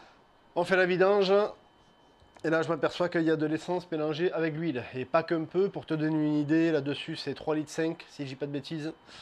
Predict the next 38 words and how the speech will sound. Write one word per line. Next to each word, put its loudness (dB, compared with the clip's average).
la -2
capacité -4
d'huile -6
moteur. -2
Et -4
je -6
sors -4
quasiment -4
six -10
litres -10
de, -2
de -8
mélange -2
huile-essence. -6
Bref. -2
Il -2
s'avère 2
qu'en 2
fait, 0
c'est -4
son, 2
c'est -6
sa 0
rame 4
de -2
carbu -2
qui -10
fuit -6
les -2
pointeaux -2
du -6
carbura-, -2
enfin, -6
le, -6
les -8
pointeaux -4
des -4
carburateurs -2